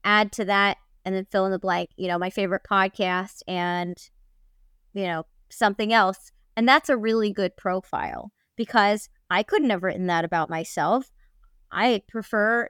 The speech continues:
you know, a pita chip, whatever. It doesn't matter. <laughs> So, so the point is, it doesn't have to get to the core of your being. In fact, it shouldn't, because that's what somebody learns when they get to know you.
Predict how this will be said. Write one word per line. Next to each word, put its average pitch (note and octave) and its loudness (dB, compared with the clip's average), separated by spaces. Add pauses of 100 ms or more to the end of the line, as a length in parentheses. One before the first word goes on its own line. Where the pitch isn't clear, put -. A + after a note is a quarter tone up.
you B3+ -6
know, B3+ 2
a B3+ -4
pita E4+ -2
chip, - -8 (140)
whatever. D4 2
It G#3+ -10
doesn't - -2
matter. A3+ 2
<laughs> - -20 (280)
So, G#4+ 2 (460)
so D#4 6 (260)
the E4+ 0
point G#4 2
is, D4+ 2 (340)
it G4+ 0
doesn't A4+ 0
have F4+ 4
to C#4 -6
get B3 2
to A#3 -6
the A3+ 0
core A3+ -2
of F#3+ -6
your G3 -2
being. G#3 -2
In C4 -6
fact, D4+ 0
it - -8
shouldn't, C#4+ -2
because G#3 -8
that's C4+ 4
what C#4 -2
somebody G3 2
learns F#3+ -2
when F#3+ -2
they F#3 -2
get F3 -4
to F3+ -10
know F3 0
you. C#4 -2